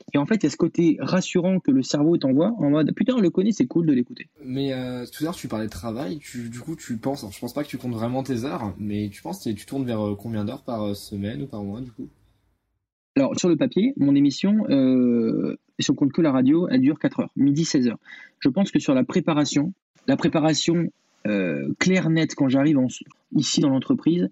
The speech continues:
Speaker 1: je compte une heure et demie en plus. Donc, ça fait cinq heures et demie, ok ? Cinq heures et demie par jour. Sauf que, comme c'est des... Moi, je,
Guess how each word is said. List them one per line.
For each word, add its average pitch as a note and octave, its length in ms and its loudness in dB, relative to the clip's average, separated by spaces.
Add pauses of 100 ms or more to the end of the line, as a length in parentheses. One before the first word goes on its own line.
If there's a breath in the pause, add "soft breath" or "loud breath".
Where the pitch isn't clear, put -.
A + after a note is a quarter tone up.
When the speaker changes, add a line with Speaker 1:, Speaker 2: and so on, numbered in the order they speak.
(340 soft breath)
Speaker 1:
je - 80 2
compte - 320 0
une E3 140 4
heure D#3 120 2
et D#3 40 4
demie D3+ 140 4
en C#3 80 4
plus. - 320 -2
Donc, B2 180 0
ça D3 80 0
fait F#3 120 2
cinq - 300 -2
heures D3 100 2
et B2+ 60 4
demie, B2 180 -2 (100)
ok ? C#3+ 140 2 (400 loud breath)
Cinq D#3+ 220 0
heures E3 100 2
et - 20 4
demie D#3+ 140 4
par C3 140 0
jour. B2+ 200 0 (460 loud breath)
Sauf D#3 200 2
que, F#3 320 2
comme F#3 260 2
c'est D#3+ 220 4
des... C3+ 560 6
Moi, D3 140 4
je, C#3+ 140 2